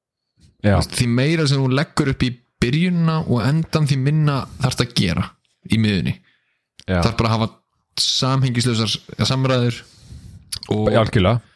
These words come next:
Speaker 2: og bara svona eitt random race eða eitthvað.
Speaker 1: Já, og það er alveg nokkur skipti í þessari mynd, þar sem að kemur bara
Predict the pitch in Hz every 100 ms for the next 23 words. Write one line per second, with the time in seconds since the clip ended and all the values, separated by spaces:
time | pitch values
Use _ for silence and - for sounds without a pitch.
0 | _ _ - 117 104 110 110 98 104 95
1 | 110 104 98 92 90 - 104 - - _
2 | _ _ _ 123 101 92 113 127 120 160
3 | 170 131 113 - - _ - 110 147 -
4 | 139 104 101 _ - 143 131 107 107 95
5 | 95 71 90 87 92 - - 123 156 135
6 | 113 101